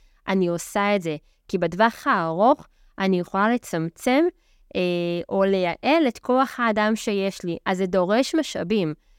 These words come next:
גם למפעל קטן זה דורש משאבים. אפשר כמובן להתחיל ממש בקטן, אה, מלצורך העניין לוחות בקרה, כדי לחבר את האנשים למה שקורה, ל-, ל-, לייצר ככה, אה, איזשהו,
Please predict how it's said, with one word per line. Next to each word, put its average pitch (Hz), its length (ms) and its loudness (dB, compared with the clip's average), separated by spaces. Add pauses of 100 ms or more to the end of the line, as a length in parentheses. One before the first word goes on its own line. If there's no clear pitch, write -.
(220)
גם 220 200 6
למפעל 233 360 0
קטן 233 380 0
זה 262 60 -4
דורש 220 220 2
משאבים. 226 560 0
אפשר 277 320 -2
כמובן 233 460 2
להתחיל 202 600 0
ממש 170 240 -2
בקטן, 190 680 -2 (460)
אה, 220 220 2
מלצורך 226 600 2
העניין 202 280 0
לוחות 202 320 -2
בקרה, 190 540 0 (320)
כדי 196 160 2
לחבר 190 340 0
את 202 100 -2
האנשים 208 360 0
למה 190 240 0
שקורה, 185 640 -2
ל-, 175 40 -6
ל-, 175 240 -4
לייצר 196 360 0
ככה, 214 240 -4
אה, 185 420 0
איזשהו, 196 400 -2